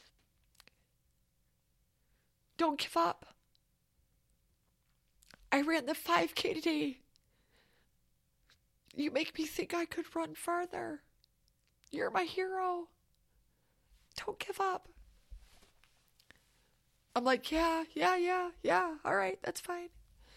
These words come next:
She's, "Can I come with you a while?" Okay. So she starts running. She goes, "Let's run." So we're running a little bit. I'm still eating my jelly beans.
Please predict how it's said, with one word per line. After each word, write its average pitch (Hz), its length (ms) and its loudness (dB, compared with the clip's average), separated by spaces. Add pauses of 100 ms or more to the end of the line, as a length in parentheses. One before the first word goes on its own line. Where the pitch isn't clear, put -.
(440)
She's, - 220 -4
"Can 294 160 -2
I - 80 -6
come 285 220 -4
with 320 200 -4
you 370 100 6
a 381 60 2
while?" 392 400 -2 (1080)
Okay. - 540 -6 (1300)
So - 180 -2
she 330 220 6
starts 359 400 2
running. 359 200 0
She - 140 -2
goes, 320 140 0
"Let's 330 220 -2
run." 294 320 -6 (420)
So - 160 -6
we're 294 80 0
running 247 260 0
a 285 60 -2
little 277 200 0
bit. 294 300 -2 (640)
I'm 240 100 -6
still 269 260 4
eating 262 240 0
my 254 180 -2 (380)
jelly 233 260 4
beans. 233 460 -6